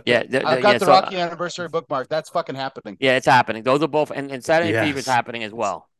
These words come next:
Speaker 1: Uh, even if
Speaker 2: It's
Speaker 1: you
Speaker 2: gonna
Speaker 1: haven't
Speaker 2: be
Speaker 1: seen
Speaker 2: the
Speaker 1: it
Speaker 2: only fucking movie <laughs> pod that I'm gonna bring you on, Coop, is the Rocky
Speaker 1: <laughs> I'm, and I'm gonna
Speaker 2: anniversary
Speaker 1: break
Speaker 2: show.
Speaker 1: the record for longest show with that one. I can tell you that right now. I'm gonna go
Speaker 3: Mm-hmm.
Speaker 1: through every line of, uh, oh,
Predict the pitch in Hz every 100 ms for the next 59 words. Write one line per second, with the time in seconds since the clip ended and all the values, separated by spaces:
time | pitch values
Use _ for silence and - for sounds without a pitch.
0 | - 101 117 151 160 160 190 185 185 175
1 | 170 202 214 220 - - 190 - 185 165
2 | 165 156 175 - 160 - - 143 135 143
3 | 135 131 135 131 139 160 135 143 135 -
4 | 139 - 151 - 120 131 131 190 - 151
5 | 165 - 165 175 180 156 131 165 165 165
6 | 160 165 165 165 131 147 131 135 143 131
7 | - 139 131 107 110 113 110 95 95 104
8 | 95 127 120 110 101 117 123 127 110 143
9 | 175 160 147 117 117 147 - 165 160 170
10 | 156 147 143 107 - - - _ _ -
11 | 123 - 175